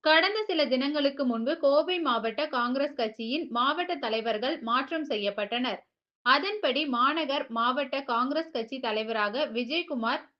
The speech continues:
வடக்கு மாவட்ட தலைவராக ரங்கராஜன், தெற்கு மாவட்ட தலைவராக சக்திவேல் ஆகியோர் நியமிக்கப்பட உள்ளதாக அறிவிப்பு வெளியாகிறது. இன்னும் முறையாக பொறுப்பு ஏற்கவில்லை.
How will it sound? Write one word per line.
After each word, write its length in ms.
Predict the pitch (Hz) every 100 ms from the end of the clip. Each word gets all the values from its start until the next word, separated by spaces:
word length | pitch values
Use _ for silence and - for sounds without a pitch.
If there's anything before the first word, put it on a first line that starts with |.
| _
வடக்கு 440 | - 247 277 349 381
மாவட்ட 420 | 302 254 240 277
தலைவராக 720 | 254 226 226 226 214 208 302 -
ரங்கராஜன், 760 | 220 233 277 294 226 214 311 - -
தெற்கு 340 | 277 277 381
மாவட்ட 400 | 359 269 247 254
தலைவராக 680 | 247 220 220 214 208 247 330
சக்திவேல் 540 | 269 240 302 294 294 247
ஆகியோர் 360 | 208 208 269
நியமிக்கப்பட 640 | 247 240 262 269 254 240
உள்ளதாக 680 | 220 202 202 202 196 262 359 _ _ -
அறிவிப்பு 560 | 240 294 339 359 349
வெளியாகிறது. 880 | 247 214 214 202 202 226 247 214 - _ _
இன்னும் 420 | - 277 339 359 320
முறையாக 520 | 262 320 349 339 349
பொறுப்பு 400 | 302 233 254 240
ஏற்கவில்லை. 680 | 208 208 220 220 240 214